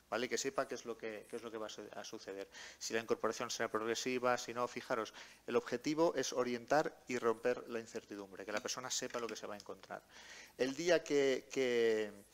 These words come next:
que se incorpora al trabajo, nosotros siempre recomendamos que haya una reunión previa con el manager, con el business partner, ¿no? Con el,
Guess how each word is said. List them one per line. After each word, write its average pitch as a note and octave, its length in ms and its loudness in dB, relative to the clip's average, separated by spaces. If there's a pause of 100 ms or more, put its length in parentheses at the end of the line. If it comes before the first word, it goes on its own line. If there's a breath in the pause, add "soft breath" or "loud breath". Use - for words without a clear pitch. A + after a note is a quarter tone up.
(520 loud breath)
que B2+ 120 2
se C#3 100 4
incorpora C3 400 8
al B2 80 8
trabajo, C3 380 10
nosotros B2 360 -4
siempre B2 240 -4
recomendamos B2 440 0
que B2+ 100 -2
haya B2 80 0
una A#2+ 120 4
reunión A#2+ 260 0
previa C#3 260 4
con A2+ 160 4
el A2 120 2
manager, A2+ 500 6
con G2+ 140 -4
el G2+ 80 -4
business A#2 400 -2
partner, B2+ 360 0
¿no? A#2+ 180 -4
Con A2+ 160 -8
el, G#2 260 -8